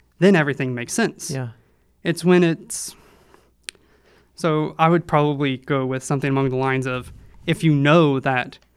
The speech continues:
Speaker 1: this is an act of God by any of the three persons, Father, Son, or Spirit,
Speaker 2: Yeah.
Speaker 1: and condemn it as demonic magic,
Speaker 2: Right.
Speaker 1: basically, of,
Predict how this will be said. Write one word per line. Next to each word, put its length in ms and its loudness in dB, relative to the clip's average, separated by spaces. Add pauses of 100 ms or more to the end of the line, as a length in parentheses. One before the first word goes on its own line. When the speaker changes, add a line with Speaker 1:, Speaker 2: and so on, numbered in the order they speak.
(240)
Speaker 1:
this 240 0
is 140 -2
an 120 0
act 260 -2
of 140 -8
God 380 0 (720)
by 320 -2 (360)
any 200 4
of 120 -2
the 80 -8
three 200 -6
persons, 480 -4
Father, 320 -2
Son, 200 -6
or 80 -10
Spirit, 500 -6 (180)
Speaker 2:
Yeah. 200 -12 (100)
Speaker 1:
and 180 0
condemn 320 4
it 140 0
as 480 -4 (760)
demonic 520 4
magic, 640 -4 (120)
Speaker 2:
Right. 140 -2
Speaker 1:
basically, 420 -2
of, 280 -10